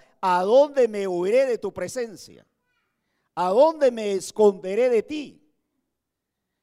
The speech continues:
Si yo voy a los cielos, ahí estás tú. Si yo voy a los extremos, tu presencia me acompaña". Es imposible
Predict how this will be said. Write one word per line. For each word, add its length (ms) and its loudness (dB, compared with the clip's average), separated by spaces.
Si 240 -8
yo 160 2
voy 180 6
a 100 0
los 200 0
cielos, 480 -2
ahí 180 -4
estás 400 -6
tú. 340 -8
Si 340 -10
yo 120 2
voy 180 4
a 80 0
los 200 0
extremos, 800 -6
tu 140 -12
presencia 680 -6
me 120 -14
acompaña". 720 -18
Es 220 -4
imposible 960 -8